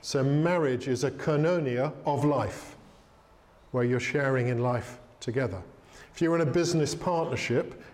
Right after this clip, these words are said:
it's a koinonia of work. So the word fellowship is almost always used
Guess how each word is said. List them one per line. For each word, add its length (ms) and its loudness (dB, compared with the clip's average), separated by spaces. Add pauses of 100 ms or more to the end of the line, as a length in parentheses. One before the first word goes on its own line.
it's 160 -2
a 60 2
koinonia 800 2 (100)
of 200 -2
work. 400 -2 (800)
So 180 0
the 80 4
word 220 2
fellowship 540 0
is 120 2
almost 340 2
always 560 2
used 600 0